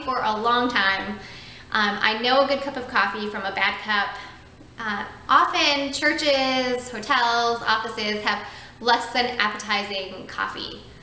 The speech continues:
Much of it's due to bad coffee makers. So I wanted to find a good coffee brewing system that would work for a busy office or church perhaps. Um, and I landed on the Bunn Axiom D V three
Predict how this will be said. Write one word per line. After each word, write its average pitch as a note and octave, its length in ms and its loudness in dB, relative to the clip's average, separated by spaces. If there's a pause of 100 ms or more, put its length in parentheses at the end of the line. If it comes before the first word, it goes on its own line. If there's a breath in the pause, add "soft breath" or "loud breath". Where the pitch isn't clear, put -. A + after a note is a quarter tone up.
(240 loud breath)
Much D#4+ 240 2
of D#4+ 80 -2
it's D#4 260 -2
due A#3 320 2
to B3+ 180 2
bad G#3 280 2
coffee A#3+ 240 2
makers. F#3+ 600 -6 (340 loud breath)
So B3 240 4
I D4 180 4
wanted G4+ 200 2
to F#4+ 100 -2
find A#3+ 220 0
a A3+ 100 -4
good C4 160 -2
coffee B3+ 320 0
brewing A#3 320 -2
system G#3 540 -2
that G#3+ 180 -2
would G#3 100 -4
work A3 220 0
for G#3+ 80 0
a G3 100 -2
busy A3 280 -2
office A#3 760 2
or G3 280 -2
church B3 340 -4
perhaps. G#3+ 560 2 (600 loud breath)
Um, G#3 200 4
and C4+ 100 4
I D4 160 4
landed D4+ 300 -2
on A3+ 420 2
the A#3 140 0
Bunn A#3 240 6
Axiom A#3 640 0
D A#3 160 -6
V G#3+ 260 -4
three G#3+ 500 -2